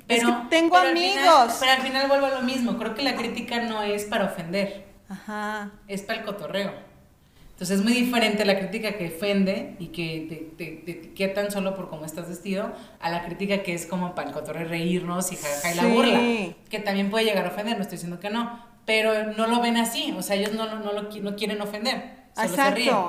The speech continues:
Speaker 2: exacto.
Speaker 1: Y la mujer a veces como que es de, despectiva, puede
Speaker 2: Es
Speaker 1: llegar
Speaker 2: un
Speaker 1: a ser
Speaker 2: poco
Speaker 1: despectiva.
Speaker 2: despectiva, sí.
Speaker 1: Ay, ya nos andamos aquí desahogando, pero
Speaker 2: <laughs>
Speaker 1: pasa, y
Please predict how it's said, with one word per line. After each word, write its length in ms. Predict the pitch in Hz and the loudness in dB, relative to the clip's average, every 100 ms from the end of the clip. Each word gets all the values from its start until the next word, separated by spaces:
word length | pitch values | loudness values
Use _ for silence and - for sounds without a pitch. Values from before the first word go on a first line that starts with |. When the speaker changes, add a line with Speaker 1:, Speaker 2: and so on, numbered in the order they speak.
| 180 | -2
Speaker 2:
exacto. 640 | 196 214 208 208 - 170 | -4 -4 -4 -4 -4 -2
Speaker 1:
Y 40 | 185 | -2
la 140 | 175 | -2
mujer 240 | 165 175 180 | -4 -6 -4
a 40 | |
veces 180 | 180 - | -4 -6
como 220 | 175 160 | -8 -10
que 80 | 165 | -10
es 100 | 165 | -10
de, 320 | 165 165 - - 180 | -10 -12 -16 -18 -12
despectiva, 640 | 160 - 165 - 220 - - - | -12 -12 -14 -8 -8 -10 -14 -8
puede 160 | 175 | -6
Speaker 2:
Es 40 | 160 | -2
Speaker 1:
llegar 140 | 208 | -2
Speaker 2:
un 40 | 196 | 0
Speaker 1:
a 40 | |
ser 80 | 196 | 0
Speaker 2:
poco 160 | 196 | 0
Speaker 1:
despectiva. 720 | 196 160 185 170 196 180 156 151 156 | -2 -2 -6 -6 -6 -6 -6 -10 -12
Speaker 2:
despectiva, 380 | - 175 160 | -14 -10 -10
sí. 40 | 165 | -12
Speaker 1:
Ay, 720 | - 139 139 139 143 - - - - - - - | -14 -14 -12 -14 -16 -18 -20 -20 -20 -20 -20 -14
ya 140 | 175 170 | -8 -4
nos 120 | 196 | -2
andamos 300 | 196 185 190 | 0 -2 -2
aquí 200 | 175 180 | -6 -6
desahogando, 500 | 180 185 170 170 185 | -4 -4 -4 -4 -2
pero 240 | 190 - - - - | -2 -2 -4 -8 -4
Speaker 2:
<laughs> 240 | 233 - | -4 -2
Speaker 1:
pasa, 540 | - 208 208 - 170 | 0 2 2 -2 -8
y 80 | 170 | -8